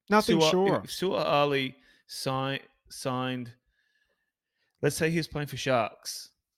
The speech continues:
Speaker 2: there's no, there's, there's not a guarantee that he'll come back and sign with the Sharks.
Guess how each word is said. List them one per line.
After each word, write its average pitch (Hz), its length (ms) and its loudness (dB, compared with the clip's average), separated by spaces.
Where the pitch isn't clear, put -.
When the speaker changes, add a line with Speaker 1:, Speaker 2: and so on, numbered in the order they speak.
Speaker 2:
there's 147 220 -4
no, 208 260 -4
there's, 185 380 -4
there's 160 220 -10
not 185 160 -8
a 208 60 -6
guarantee 156 480 -4
that 143 220 -6
he'll 131 220 -4
come 131 220 -8
back 123 200 -2
and 120 120 -10
sign 123 220 -6
with 110 100 -12
the 107 60 -12
Sharks. - 760 -6